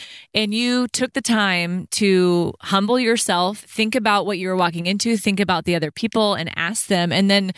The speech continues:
obviously the grace on this side too, welcoming you in like that. That to me, I just, I just wanna highlight that because a lot of people just bull in a china shop. "I want my way. I wanna figure out how to get it." And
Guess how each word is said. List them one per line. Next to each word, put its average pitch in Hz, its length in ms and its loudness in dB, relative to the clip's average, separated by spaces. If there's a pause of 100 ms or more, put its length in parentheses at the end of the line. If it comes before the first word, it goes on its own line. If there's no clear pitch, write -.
(420)
obviously 208 420 0
the 190 100 0
grace 185 360 -2
on 170 440 -2
this 196 160 0
side 175 260 -2
too, 196 460 0 (100)
welcoming 185 540 -2
you 156 120 -2
in 190 200 0
like 170 160 -6
that. 202 220 -2 (360)
That 247 180 2
to 285 100 -10
me, 240 180 -8
I 190 120 -4
just, 214 160 -2
I 214 100 -2
just 208 220 -2
wanna 190 140 2
highlight 208 500 -4
that 160 200 0
because 190 240 2
a 185 60 2
lot 185 200 0
of 233 80 -6
people 214 300 -2
just 180 320 -2 (300)
bull 214 180 4
in 226 80 0
a 233 60 0
china 226 300 -2
shop. 190 300 -2
"I 175 100 -2
want 170 220 0
my 185 200 0
way. 190 220 2
I 175 40 0
wanna 170 160 -4
figure 175 200 0
out 165 80 -2
how 175 60 -2
to 156 80 -2
get 180 240 0
it." 180 280 2
And 160 500 0